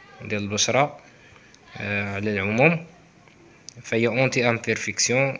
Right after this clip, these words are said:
اونتي مارك، فهي يعني اون فوا مثلًا كديرها ما خصكش يعني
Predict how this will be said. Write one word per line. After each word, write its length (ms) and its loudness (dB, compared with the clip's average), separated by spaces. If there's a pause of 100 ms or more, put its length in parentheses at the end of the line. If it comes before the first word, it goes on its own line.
(120)
اونتي 220 -4
مارك، 360 2 (280)
فهي 200 0 (1120)
يعني 560 -2 (100)
اون 80 0
فوا 180 0
مثلًا 300 0
كديرها 600 2 (480)
ما 340 -6
خصكش 320 0
يعني 420 0